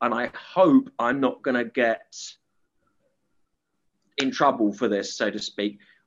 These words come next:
all the letters begin with a term that they wrote. The Argentines refer to Stanley, the Falklands capital, as Porto Argentino. Of course, that means Argentine port. As you can imagine, if you're a Falkland Islander,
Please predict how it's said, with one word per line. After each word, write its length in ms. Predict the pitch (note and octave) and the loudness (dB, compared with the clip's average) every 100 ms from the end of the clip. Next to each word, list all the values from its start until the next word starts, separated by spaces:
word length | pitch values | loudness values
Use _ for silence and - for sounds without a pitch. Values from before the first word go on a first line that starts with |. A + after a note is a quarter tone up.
| _ | _
all 200 | F3 G#3+ | 0 2
the 100 | F#3+ | 0
letters 500 | D#3+ C#3+ - C#3 G#2 | 0 -2 -6 -8 -8
begin 560 | - B2+ B2+ B2+ B2 A#2+ _ _ _ _ _ _ _ _ | -8 -4 0 0 0 -4 _ _ _ _ _ _ _ _
with 380 | G#2+ A#2 A2 G#2 - _ _ _ _ _ | -2 0 0 -4 -18 _ _ _ _ _
a 40 | - | -20
term 480 | - D3+ C#3 F2 E2+ _ F#2 _ | -6 0 0 0 -10 _ -20 _
that 140 | A#2 - | -12 -6
they 100 | A2+ | -4
wrote. 320 | A#2 F#2 D2 _ _ - _ _ _ _ _ _ | 0 0 -2 _ _ -20 _ _ _ _ _ _
The 200 | B2 C3 | 0 4
Argentines 640 | D3+ D#3+ E3+ D3+ C#3 C3+ | 4 2 -4 -2 -2 -2
refer 380 | C3 - D3+ C#3+ | -6 -2 0 0
to 300 | C#3 C3 A#2+ | 0 -4 -4
Stanley, 600 | A2 - D3 B2 B2 D3 | -4 -2 0 2 2 0
the 80 | D3+ | -2
Falklands 320 | C3+ - - | -6 -10 -10
capital, 500 | - G#2+ - A#2+ A#2+ A2+ | -6 -6 -6 -10 -6 -2
as 180 | A#2 A2+ | -2 -4
Porto 360 | - A#2+ B2 | -10 -6 -4
Argentino. 800 | G#2 F2 F2+ G#2+ - A3 C3+ F2+ | -4 -6 -6 -8 -2 0 2 0
Of 100 | F#2 | -4
course, 220 | - C#3+ | -6 -8
that 200 | C3+ A2+ | -6 -8
means 260 | A#2+ B2 A2+ _ _ _ | -6 -6 -6 _ _ _
Argentine 720 | B2+ D3 C#3+ C3 B2+ A#2+ A#2+ | 0 2 0 -2 -2 -2 -2
port. 400 | A2+ D#3+ A#2 E2 | 0 2 2 0
As 120 | B2 B2 | -6 -4
you 80 | |
can 120 | C3+ C#3+ | -4 -4
imagine, 360 | D#3 D3+ B2+ | -2 -2 -4
if 140 | A#2 D3 | -4 -4
you're 120 | B2+ | -6
a 60 | |
Falkland 380 | - B3 - C#3 | -2 -4 -2 -2
Islander, 420 | A#2+ A2+ A2+ A#2+ | 0 0 0 -2